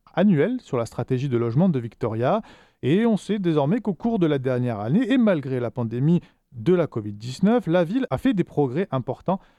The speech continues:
dans la réalisation de ses objectifs de logement, notamment celui de réserver cinquante pour cent des nouveaux logements du parc locatif pour les personnes à revenus modérés et faibles. Ainsi, il y a actuellement près de neuf cents logements dits abordables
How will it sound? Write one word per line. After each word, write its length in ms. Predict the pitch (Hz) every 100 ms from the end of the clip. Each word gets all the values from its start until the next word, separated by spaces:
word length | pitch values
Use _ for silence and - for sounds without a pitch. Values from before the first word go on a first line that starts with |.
| _
dans 220 | 123 233
la 160 | 220 143
réalisation 560 | 135 127 123 120 - 160
de 100 | 127
ses 240 | - 117
objectifs 460 | 113 117 - 185 135
de 80 |
logement, 440 | 127 104 104 135 175 -
notamment 500 | 135 175 185 165 226
celui 280 | - 165 180
de 80 | 135
réserver 320 | 135 147 135
cinquante 400 | - 220 220 185
pour 140 | 156
cent 120 | - 202
des 100 | 143
nouveaux 260 | 143 185
logements 360 | 180 127 131 151
du 120 | 110
parc 280 | - 170 -
locatif 580 | 135 113 - 143 196 -
pour 200 | 233 240
les 80 | 208
personnes 440 | 165 - 139 165 -
à 80 | 143
revenus 400 | 127 117 127 143
modérés 460 | 127 107 101 160 - -
et 80 | 151
faibles. 400 | - 117 98 - _ - -
Ainsi, 460 | 127 131 - 170 151
il 100 | 123
y 60 | 123
a 80 | 120
actuellement 480 | 127 - 131 139
près 260 | 131 - 123
de 180 | 110 113
neuf 260 | 123 156
cents 260 | - 180 160
logements 300 | 156 160 254
dits 240 | 170 196 -
abordables 800 | 160 143 127 127 170 226 208